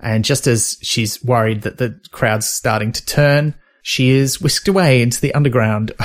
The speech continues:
of Ankh-Morpork and taken to the Unreal Estate to have tea with the one and only Miss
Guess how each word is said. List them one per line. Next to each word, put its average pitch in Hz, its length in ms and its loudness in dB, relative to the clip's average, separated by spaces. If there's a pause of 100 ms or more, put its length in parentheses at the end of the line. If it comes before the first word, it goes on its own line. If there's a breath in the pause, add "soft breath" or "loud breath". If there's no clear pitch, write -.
(100)
of 131 180 0
Ankh-Morpork 131 640 0
and 127 160 0
taken 139 300 0
to - 100 -2
the 139 160 0
Unreal 196 320 4
Estate 139 400 2 (140)
to 127 100 0
have 117 320 -2
tea 127 480 -2 (380 soft breath)
with 127 100 -6
the 131 80 -2
one 151 240 -2
and 165 140 0
only 110 560 0 (400)
Miss 113 240 0